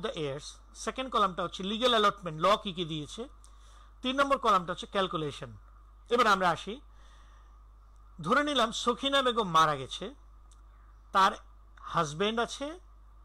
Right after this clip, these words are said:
আর তার ছেলে আছে, এই ধরনের একটা অঙ্ক আমরা করব। যে ক্লায়েন্ট আসছে, আপনার ক্লায়েন্ট হচ্ছে সখিনা বেগম, আহ, সরি, সখি-, আব্দুর রহিম আপনার ক্লায়েন্ট। আব্দুর রহিম আপনাকে এসে বলছে যে আমার স্ত্রী সখিনা বেগম মারা গেছে,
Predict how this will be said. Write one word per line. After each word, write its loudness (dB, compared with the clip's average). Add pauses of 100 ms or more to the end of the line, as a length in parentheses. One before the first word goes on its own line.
(140)
আর 0 (120)
তার -4 (120)
ছেলে -2
আছে, -10 (300)
এই 4
ধরনের 0
একটা 0
অঙ্ক -2 (100)
আমরা -6
করব। -10 (640)
যে -8 (100)
ক্লায়েন্ট 2
আসছে, -6
আপনার -2
ক্লায়েন্ট 0
হচ্ছে -14
সখিনা -10
বেগম, -8 (1080)
আহ, 6 (1040)
সরি, -4
সখি-, -2 (240)
আব্দুর 0
রহিম 2
আপনার -4
ক্লায়েন্ট। 0 (420)
আব্দুর 2
রহিম 2
আপনাকে 2
এসে -6
বলছে -4
যে 0
আমার 4
স্ত্রী -6
সখিনা -2
বেগম -2
মারা 4
গেছে, -10